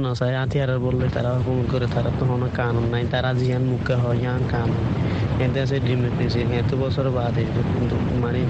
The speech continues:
কষ্ট করা হয় আর দেশে আর ডেমোক্রেসি কানুন আসছিল। তো ডেমোক্রেসি কানুন তো আমার তো মিলিটারি কানুন দরকার হলে আর অনেকক্ষণ পাবলিকর অনেকক্ষণ হাত দেশে হল নইব,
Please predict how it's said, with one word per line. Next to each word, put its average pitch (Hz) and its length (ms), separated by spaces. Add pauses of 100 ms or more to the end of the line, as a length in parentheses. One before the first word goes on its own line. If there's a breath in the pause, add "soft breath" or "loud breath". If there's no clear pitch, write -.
কষ্ট 123 240 (200)
করা 135 180
হয় 131 200
আর 127 140
দেশে 120 260
আর 123 80 (140)
ডেমোক্রেসি 120 480
কানুন - 280 (100)
আসছিল। 127 320 (320 loud breath)
তো - 160
ডেমোক্রেসি 139 420
কানুন 127 240 (220)
তো - 60 (140)
আমার 127 160
তো 127 140
মিলিটারি 120 400
কানুন 127 300
দরকার 127 220
হলে 127 200 (100)
আর 123 80 (220)
অনেকক্ষণ 127 380 (300)
পাবলিকর 127 600 (380)
অনেকক্ষণ 135 380
হাত 127 120 (100)
দেশে 123 300
হল 131 140 (100)
নইব, 123 200